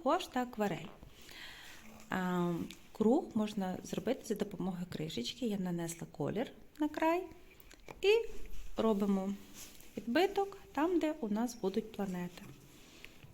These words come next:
Ось так. Я хочу зробити три. Темно-синім кольором замальовуємо частину нашого неба.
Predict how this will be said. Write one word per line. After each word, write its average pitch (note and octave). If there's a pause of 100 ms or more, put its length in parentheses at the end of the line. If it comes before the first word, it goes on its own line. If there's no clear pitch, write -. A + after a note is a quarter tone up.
(240)
Ось C#4
так. - (240)
Я B3
хочу C4+
зробити G#3+
три. D#3+ (3500)
Темно-синім F3
кольором F4 (540)
замальовуємо F#3+ (200)
частину A#3+
нашого G#3 (380)
неба. E3+